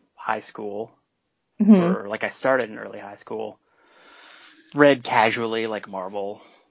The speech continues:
Speaker 1: stuff for the most part.
Speaker 2: Mm-hmm.
Speaker 1: Um, then stopped, and then <laughs> kind of came back,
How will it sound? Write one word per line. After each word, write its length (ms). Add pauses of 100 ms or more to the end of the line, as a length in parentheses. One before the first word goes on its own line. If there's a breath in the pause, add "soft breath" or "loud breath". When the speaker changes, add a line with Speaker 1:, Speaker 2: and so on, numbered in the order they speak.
Speaker 1:
stuff 380 (180)
for 80
the 80
most 300
part. 340 (180)
Speaker 2:
Mm-hmm. 380
Speaker 1:
Um, 720 (1200)
then 240 (100)
stopped, 460 (280)
and 180
then 280 (180 loud breath)
<laughs> 160
kind 300
of 120
came 260
back, 300